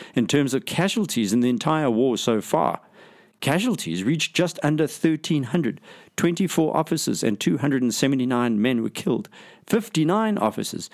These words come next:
and eight hundred and forty-seven men were wounded. Many more were missing.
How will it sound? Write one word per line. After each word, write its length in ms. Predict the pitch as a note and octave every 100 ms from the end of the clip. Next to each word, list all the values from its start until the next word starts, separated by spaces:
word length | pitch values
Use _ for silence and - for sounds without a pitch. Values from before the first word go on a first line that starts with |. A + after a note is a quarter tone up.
| - -
and 160 | C3+ -
eight 240 | G#3 G3+ -
hundred 240 | F3+ E3+
and 160 | D3+ A#2+
forty-seven 640 | F3 F3+ E3+ - A#2+ G#2+
men 200 | G2+ G#2
were 120 | A2+
wounded. 400 | A2+ D3 F3+ G#2+ - - -
Many 300 | E2+ F2 F2+
more 240 | E2+ E2+
were 140 | D#2 C2
missing. 420 | C#2+ D#2 E2+